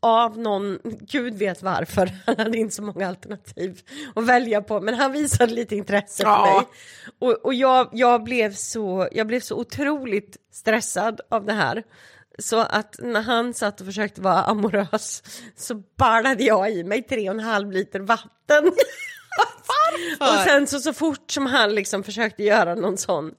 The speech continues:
Speaker 1: make move,
Speaker 2: Ja.
Speaker 1: så fick jag panik och skrek, "Jag måste kissa", och sprang. Och så här höll det på i ungefär tio timmar. Så att, eh, vi blev inte ihop.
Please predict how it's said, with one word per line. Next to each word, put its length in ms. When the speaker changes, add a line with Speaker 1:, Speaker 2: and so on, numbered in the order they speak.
Speaker 1:
make 380
move, 600
Speaker 2:
Ja. 240
Speaker 1:
så 200
fick 180
jag 140
panik 400
och 80
skrek, 400
"Jag 100
måste 240
kissa", 560
och 120
sprang. 340
Och 140
så 100
här 240
höll 160
det 60
på 380
i 160
ungefär 460
tio 360
timmar. 540
Så 220
att, 440
eh, 360
vi 180
blev 200
inte 280
ihop. 380